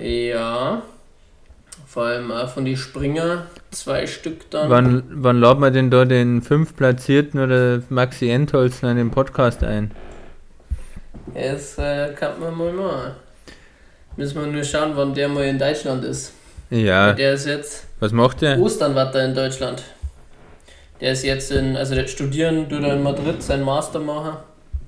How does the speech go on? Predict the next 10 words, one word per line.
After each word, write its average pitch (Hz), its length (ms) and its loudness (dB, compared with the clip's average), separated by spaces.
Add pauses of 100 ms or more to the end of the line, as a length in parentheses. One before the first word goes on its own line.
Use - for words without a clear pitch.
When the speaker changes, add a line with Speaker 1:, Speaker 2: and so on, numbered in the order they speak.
(880)
Speaker 1:
Und 131 600 2 (280)
seit - 240 -6
zwei 127 220 0
Jahren 139 320 2
eigentlich 139 180 -6
schon 139 380 -2 (100)
lebt 139 280 -6
er 135 80 -2
in 135 40 -2
Madrid. 139 420 -4